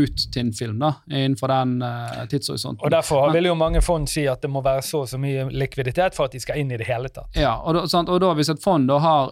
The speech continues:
Speaker 1: tjue prosent av beholdningslikviditet, så spiser det opp din avkastning, for det er jo null avkastning. Eller nå er det jo faktisk litt renter da, men før var det i hvert fall det. Så, men poenget var i hvert fall at vi så at de fondene som gjorde det skikkelig bra, det var de som var sånne institusjonelle fond som hadde disse reglene, hvor du da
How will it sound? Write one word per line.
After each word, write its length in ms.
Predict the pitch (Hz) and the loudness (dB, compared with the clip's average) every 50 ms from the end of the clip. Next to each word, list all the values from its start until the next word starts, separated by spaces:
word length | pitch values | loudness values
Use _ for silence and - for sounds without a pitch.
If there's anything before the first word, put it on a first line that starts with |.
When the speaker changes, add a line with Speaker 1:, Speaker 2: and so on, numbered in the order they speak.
| - - | -6 -8
Speaker 1:
tjue 320 | 120 - - 151 160 190 | -8 0 2 4 4 4
prosent 580 | 196 - - 123 - 156 151 147 135 - _ - | 2 0 -2 0 2 2 2 2 0 -2 _ -4
av 180 | 117 113 117 117 | -2 -2 -2 0
beholdningslikviditet, 1000 | 127 131 160 160 147 131 110 123 123 120 117 107 - 127 120 107 185 214 208 - | 0 2 2 2 0 -2 -2 -2 -2 -4 -4 -4 -6 -6 -4 -2 -2 -2 -2 -2
så 120 | - 208 | -4 -6
spiser 360 | 180 - - 277 220 - - | -6 -4 -2 -2 0 0 0
det 40 | 160 | -2
opp 80 | 160 - | -4 -2
din 100 | - 156 | 0 0
avkastning, 500 | 147 143 139 - 131 123 110 - 117 117 | 2 2 0 0 -4 -8 -8 -10 -12 -10
for 80 | 113 160 | -6 -2
det 80 | 185 185 | 0 0
er 40 | 175 | 0
jo 60 | 165 | 2
null 180 | 160 165 160 147 | 2 4 4 4
avkastning. 500 | 123 117 - - 120 113 - - - 113 - | 2 2 0 -4 -6 -6 -6 -8 -12 -6 -2
Eller 140 | 135 143 151 | 0 0 2
nå 160 | 165 156 151 | 2 0 0
er 60 | 208 | 0
det 120 | - 143 110 | 0 -2 -2
jo 80 | 127 | -4
faktisk 200 | 123 120 117 113 | -6 -6 -8 -12
litt 80 | 117 - 123 | -12 -10 -10
renter 220 | 117 - - 151 | -10 -10 -10 -12
da, 100 | 147 147 - _ _ _ _ _ _ _ - | -12 -12 -14 _ _ _ _ _ _ _ -2
men 100 | 160 156 | -2 0
før 260 | - - 190 147 131 | 2 2 2 2 4
var 120 | 135 143 | 2 2
det 80 | 139 135 | 2 2
i 40 | 135 | 0
hvert 80 | 123 107 | -2 -2
fall 80 | - | -6
det. 120 | 71 - - _ _ _ _ _ _ - | -10 -10 -12 _ _ _ _ _ _ -4
Så, 220 | - 170 170 165 | 0 0 0 2
men 140 | 165 175 165 | 2 0 0
poenget 220 | - - 196 190 170 | 0 0 0 2 2
var 140 | 160 170 170 | 2 2 2
i 20 | |
hvert 40 | 156 | 2
fall 100 | 160 151 | 2 0
at 140 | 139 131 - _ _ _ _ _ | 0 0 -2 _ _ _ _ _
vi 100 | - 185 175 | -2 0 0
så 180 | - - 180 | 2 2 0
at 80 | 156 143 | 0 2
de 120 | 160 175 156 | 0 0 0
fondene 260 | - 170 160 151 135 | 0 0 0 0 0
som 100 | 117 135 | 2 0
gjorde 60 | 131 135 | 0 0
det 80 | 127 | 0
skikkelig 260 | - 147 143 - 170 | -2 -4 -4 -4 -4
bra, 240 | 143 170 190 202 180 - _ _ _ _ _ _ _ | 0 0 0 0 0 -4 _ _ _ _ _ _ _
det 100 | 185 175 | 0 0
var 120 | 135 117 | 0 2
de 120 | 143 165 180 | 2 0 0
som 480 | - - 156 143 139 139 139 151 147 | 0 0 -2 -2 -2 -2 -4 -6 -2
var 140 | 147 160 151 | 0 0 0
sånne 200 | - 147 139 139 139 | 2 2 2 2 0
institusjonelle 560 | 135 - - - - - 147 139 135 131 120 | -2 -4 -8 -6 -2 0 2 2 2 0 0
fond 180 | - 131 127 123 | 0 -2 -2 0
som 120 | - 135 | -2 -2
hadde 220 | 123 - 143 156 147 | -2 -2 -2 -2 -2
disse 180 | 127 127 - - 170 | -4 -4 -4 -2 0
reglene, 500 | 165 156 156 160 165 156 135 117 110 107 104 _ _ _ _ _ _ | 0 0 0 0 0 0 0 -2 -2 -6 -10 _ _ _ _ _ _
hvor 140 | 139 143 139 | -2 0 2
du 100 | 143 147 | 4 4
da 160 | 147 143 | 4 2